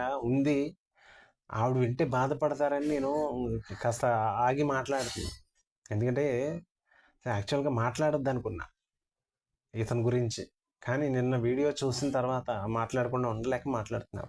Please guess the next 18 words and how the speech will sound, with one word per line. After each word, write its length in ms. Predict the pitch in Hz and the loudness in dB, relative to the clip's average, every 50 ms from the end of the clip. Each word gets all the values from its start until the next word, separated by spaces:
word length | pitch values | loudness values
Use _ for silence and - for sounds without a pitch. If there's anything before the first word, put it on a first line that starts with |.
| - | -2
పవన్ 240 | - - 104 120 135 135 | 0 2 2 2 2 0
కళ్యాణ్ 340 | 139 147 143 143 143 139 139 131 | 0 0 0 2 0 0 2 2
గారు 240 | 127 127 127 131 147 165 175 208 208 - _ _ - - - - - - - - - - - | 2 2 2 0 0 -2 -2 -4 -8 -12 _ _ -20 -20 -18 -16 -16 -16 -16 -18 -10 -4 0
ఆయన 200 | 110 113 120 127 | 0 2 2 2
భరిస్తాడేమో, 680 | 110 113 117 113 123 120 - - 151 151 156 156 160 151 127 101 87 - - - _ _ _ _ _ - | 4 4 4 2 2 0 0 0 0 2 2 2 0 0 0 -2 -4 -8 -10 -14 _ _ _ _ _ -4
మీరు 160 | 117 120 113 | -2 -2 0
తిడుతుంటే 500 | 123 131 113 123 - 143 139 139 135 120 101 - - - _ _ _ _ _ _ _ _ _ _ _ _ _ _ _ _ _ _ _ _ _ _ _ | 0 0 0 0 0 0 0 0 0 -2 -2 -4 -6 -10 _ _ _ _ _ _ _ _ _ _ _ _ _ _ _ _ _ _ _ _ _ _ _
ఆయన 200 | - 110 120 123 120 | -4 -2 0 0 2
పడతాడేమో, 580 | 113 110 107 107 - 143 139 143 143 139 135 | 0 0 0 2 2 2 2 2 2 2 0
అందరూ 320 | 120 104 101 110 123 143 139 | 0 0 0 0 0 2 2
ఊరుకోలేమండి. 840 | 123 120 123 123 - 151 156 151 143 135 120 107 101 98 107 117 117 - - _ _ _ _ _ _ _ _ _ _ _ _ _ _ _ _ _ _ _ - - - _ _ - | 2 2 0 0 0 0 2 2 2 0 0 -2 -2 -2 -2 -2 -4 -6 -10 _ _ _ _ _ _ _ _ _ _ _ _ _ _ _ _ _ _ _ -20 -20 -20 _ _ -4
మేము 160 | 120 127 139 123 | 0 0 2 2
అభిమానిస్తున్న 640 | 107 101 120 143 151 156 160 151 - - 160 151 | 2 2 2 2 2 2 0 0 -2 0 0 2
వ్యక్తిగా 440 | 143 127 123 117 123 - 151 151 160 | 2 2 0 -2 -2 -2 0 0 0
మాకు 200 | 160 156 135 110 113 | 2 0 0 0 0
గ-, 80 | 120 107 | 0 0
బాధ 260 | 101 101 113 120 131 143 | 0 0 0 0 2 2
అనిపిస్తది, 560 | 170 170 165 165 160 - - 170 151 127 107 | 0 0 0 0 -2 -2 -2 -2 -2 -2 -4